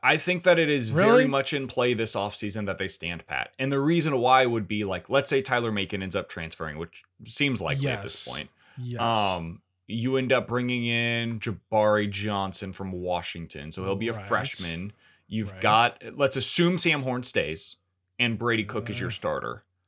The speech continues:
Speaker 2: uh-huh.
Speaker 1: A-, and I don't know if that's a fair assumption or not, but let, let's make that assumption.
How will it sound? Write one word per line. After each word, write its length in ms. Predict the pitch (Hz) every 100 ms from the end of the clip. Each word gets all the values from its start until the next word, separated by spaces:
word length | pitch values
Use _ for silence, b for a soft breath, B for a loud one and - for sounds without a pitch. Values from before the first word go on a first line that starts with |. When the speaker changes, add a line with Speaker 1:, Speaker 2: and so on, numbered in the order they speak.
| _ _
Speaker 2:
uh-huh. 220 | 107 -
Speaker 1:
A-, 40 | 120
and 260 | 160 147
I 80 | 147
don't 100 | 170
know 80 | 180
if 60 | 175
that's 140 | 190
a 40 | 170
fair 140 | 170
assumption 380 | 165 165 - 143
or 80 | 147
not, 280 | 170 - -
but 60 | 113
let, 180 | 120
let's 180 | 120 123
make 280 | 120 123 -
that 180 | 123 107
assumption. 540 | 107 - 82 - -